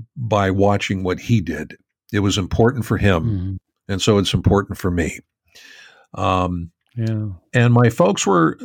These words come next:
Speaker 1: first off, I mean, I, again, I'm not young. I'm leaning on the old side now.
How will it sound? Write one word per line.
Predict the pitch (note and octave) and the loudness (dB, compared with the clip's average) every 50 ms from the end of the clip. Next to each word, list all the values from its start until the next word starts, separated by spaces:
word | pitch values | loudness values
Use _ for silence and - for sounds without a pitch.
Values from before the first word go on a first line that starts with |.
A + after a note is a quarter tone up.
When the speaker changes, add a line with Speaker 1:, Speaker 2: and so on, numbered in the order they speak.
| A3 G3+ F3+ - | -10 -8 -8 -6
Speaker 1:
first | - - F3 F#3+ - - | 0 0 0 0 2 2
off, | E3 C#3 A#2+ A2 - | 2 2 2 0 0
I | - A2+ A2+ | -4 -6 -4
mean, | A#2 A#2 A2+ A2+ A2 A#2 | -4 -4 -4 -4 -4 -4
I, | B2 A2+ A2+ B2 | -4 -4 -4 -4
again, | B2 G#2 A2 A#2+ A2 | -4 -2 0 0 2
I'm | A#2 A#2+ | 2 2
not | B2 B2+ C3+ A#2 | 2 2 2 2
young. | A#2 A#2+ A2 F#2+ E2+ F2+ | 2 4 4 2 2 0
I'm | F#2 G2 A2 A2 G2 G2+ B2+ | -2 -2 -2 -4 -6 -8 -10
leaning | B2 A2 F#2+ F#2 F#2 G2 A2 A#2+ A#2+ A#2 A2+ | -12 -10 -8 -6 -2 0 0 2 2 2 2
on | A2 G#2+ | 2 2
the | G#2 G2+ | 2 2
old | G2+ G2+ G2 D#2+ | 4 2 2 0
side | - - F2 E2 E2 D#2 | 0 -4 -4 -4 -4 -6
now. | E2 D#2+ D#2 D2+ | -6 -8 -8 -10